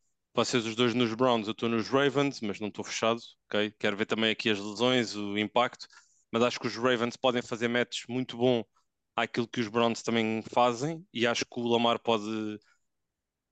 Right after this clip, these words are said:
causar o pânico naquela defesa como ainda não, ninguém causou este, eh, este ano. Bengals em casa dos Titans, estamos os três nos Bengals, não é? Ahm, vocês estão mesmo fechados aqui?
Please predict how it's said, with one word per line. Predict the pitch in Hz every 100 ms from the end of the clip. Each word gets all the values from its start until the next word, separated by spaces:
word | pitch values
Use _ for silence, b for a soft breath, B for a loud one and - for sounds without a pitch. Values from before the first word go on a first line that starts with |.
| _ _ -
causar | 123 120 127
o |
pânico | 113 - 127 123 - 120
naquela | 117 117 113
defesa | - 127 113
como | 110 117
ainda | 117 117
não, | 117 123
ninguém | 120 123 127
causou | 120 123 107 120
este, | 117 - - 117 110 104 104 - B B B -
eh, | 110 107 107
este | 113 - 117
ano. | 131 175 - _ _ _ _ _ _ _ _ _ _ _
Bengals | 104 160 156 147 143
em | 143
casa | 147 135
dos | 139 131
Titans, | - 131 120 113
estamos | - 127 117
os | 123
três | - 123
nos | 120 110
Bengals, | 110 135 147 180 - -
não | 113
é? | 135 180 _ _ _ _ _ _ -
Ahm, | 107 110 110 113 113 113 113 113 113
vocês | 120 -
estão | -
mesmo | 135 127
fechados | - 139 131
aqui? | - 175